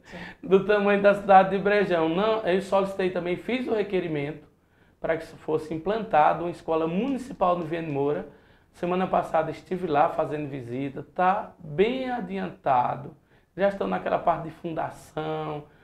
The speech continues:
vão começar agora a subir as paredes, já estão naquela parte das colunas. Tá bem avançada a questão da escola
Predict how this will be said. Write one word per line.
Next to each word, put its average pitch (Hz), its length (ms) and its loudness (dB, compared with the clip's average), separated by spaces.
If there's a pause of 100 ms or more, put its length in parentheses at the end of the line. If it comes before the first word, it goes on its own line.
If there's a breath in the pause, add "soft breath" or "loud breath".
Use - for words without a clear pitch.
(160 soft breath)
vão 175 180 0
começar 180 420 -4
agora 160 280 2
a - 20 -10
subir 147 300 -8
as 151 140 -6
paredes, 135 560 -2
já 143 80 -2
estão 151 160 -6
naquela 147 260 -6
parte 143 220 -8
das 147 180 -6
colunas. 147 720 -6 (380 soft breath)
Tá 214 140 4
bem 220 460 0
avançada 202 760 0
a 156 40 -2
questão 156 580 -8 (280 loud breath)
da 160 180 2
escola 160 600 0